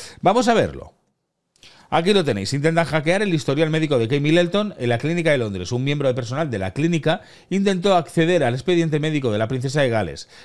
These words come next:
La propia Kate Middleton fue informada puntualmente. The London Clinic, el hospital privado donde Kate Middleton fue sometida en enero a una operación abdominal programada, ha abierto una investigación a raíz del intento de un miembro de su personal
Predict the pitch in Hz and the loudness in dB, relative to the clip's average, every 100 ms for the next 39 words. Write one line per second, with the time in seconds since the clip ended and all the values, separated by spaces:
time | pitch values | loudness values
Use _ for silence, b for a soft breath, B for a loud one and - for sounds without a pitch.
0 | B 104 113 135 131 131 135 160 185 175 | B -4 -2 0 0 0 0 2 0 0
1 | 180 147 123 120 143 185 180 160 139 120 | -2 -2 -2 -2 0 0 -2 -2 -4 0
2 | 123 120 85 73 - 62 _ _ _ _ | 2 2 -2 -10 -14 -20 _ _ _ _
3 | _ _ _ _ _ b b b - 143 | _ _ _ _ _ b b b -4 0
4 | 175 190 160 135 190 226 208 156 135 135 | 2 2 -2 -2 -2 0 0 0 0 0
5 | 160 156 151 151 127 120 113 110 151 120 | 0 2 2 2 2 -2 -4 -2 -2 -2
6 | 98 113 143 139 117 104 147 151 156 127 | -4 -2 0 0 0 -2 -2 -2 -2 -2
7 | 143 123 85 - 110 110 151 151 - 131 | -2 -4 -6 -8 -6 -2 -2 -2 -2 -4
8 | 156 139 120 123 127 110 110 143 120 160 | -4 -2 -4 -4 -4 -4 -4 -4 -2 0
9 | 190 135 120 135 139 143 - B B B | 0 0 0 0 0 -2 -8 B B B
10 | 160 196 202 196 190 160 156 147 127 123 | 0 2 0 0 0 0 0 0 0 2
11 | 175 185 - 123 123 170 165 127 135 170 | 0 -2 -4 -2 0 2 0 -2 -2 -2
12 | 120 135 196 185 165 120 104 107 180 220 | -2 0 0 0 -2 -2 -2 0 0 0
13 | 214 160 139 127 | -2 -4 -2 -4